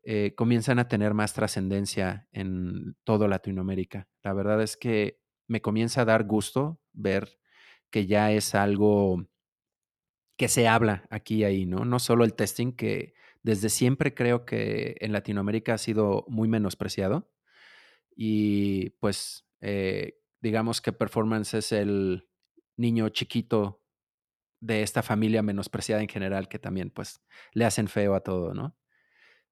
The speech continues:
Eh, comienza a tener más trascendencia,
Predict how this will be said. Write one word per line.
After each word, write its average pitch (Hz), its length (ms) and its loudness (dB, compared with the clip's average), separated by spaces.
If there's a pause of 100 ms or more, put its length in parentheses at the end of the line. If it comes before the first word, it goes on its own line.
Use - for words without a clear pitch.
(160)
Eh, 104 380 -2
comienza 127 360 2
a 147 60 0
tener 131 260 2
más 131 380 -2
trascendencia, 123 840 0